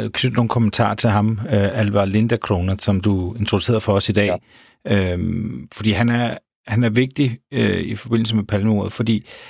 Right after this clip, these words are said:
Speaker 1: han var ikke direktør for Skandia, men han var direktør for Thulebolagen, som var et forsikringsselskab, som blev opkøbt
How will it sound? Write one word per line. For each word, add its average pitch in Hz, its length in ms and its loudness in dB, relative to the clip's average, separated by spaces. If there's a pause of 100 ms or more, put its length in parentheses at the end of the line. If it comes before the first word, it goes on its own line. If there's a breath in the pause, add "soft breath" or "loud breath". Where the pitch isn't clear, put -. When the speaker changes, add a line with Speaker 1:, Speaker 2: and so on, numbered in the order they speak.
Speaker 1:
han 123 140 0
var 120 80 0
ikke 147 160 0
direktør 135 520 0
for 110 120 -4
Skandia, 95 420 -2
men 92 140 -2
han 104 100 2
var 110 80 2
direktør 110 500 0
for - 200 -4
Thulebolagen, 104 920 0
som 98 180 0
var 90 80 4
et 82 60 -2
forsikringsselskab, 101 760 0
som 95 160 -2
blev - 200 -2
opkøbt 127 460 0